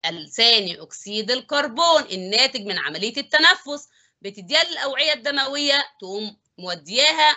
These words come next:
أو نقلها للرئتين، ثم إلى القصبة الهوائية، ثم إلى البلعوم، ثم إلى الأنف، وبعدين دي اللي هي عملية مين؟ الزفير، اللي هو خروج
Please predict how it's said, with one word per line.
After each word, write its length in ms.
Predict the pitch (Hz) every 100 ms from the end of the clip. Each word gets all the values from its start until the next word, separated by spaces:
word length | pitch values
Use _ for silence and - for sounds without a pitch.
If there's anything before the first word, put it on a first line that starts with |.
| 196
أو 120 | 190
نقلها 300 | - 220 247
للرئتين، 760 | 220 202 196 - 233 277 381 359
ثم 280 | - 208
إلى 200 | 202 185
القصبة 460 | 175 - 269 269 208
الهوائية، 760 | 202 190 175 175 220 233 226 226 _ _
ثم 380 | - 226 214 202
إلى 280 | 185 202 202
البلعوم، 600 | 190 175 180 226 285 392
ثم 280 | - 208 196
إلى 200 | - 180
الأنف، 600 | 170 - 269 427 453 _ _ _
وبعدين 580 | 185 190 185 170 220 220
دي 120 | 202
اللي 320 | 214 190 202
هي 60 | 202
عملية 540 | 202 - 170 170 190 -
مين؟ 200 | 190 190
الزفير، 400 | 175 143 160 214
اللي 140 | 196 180
هو 220 | 180 180
خروج 520 | - 175 196 196 190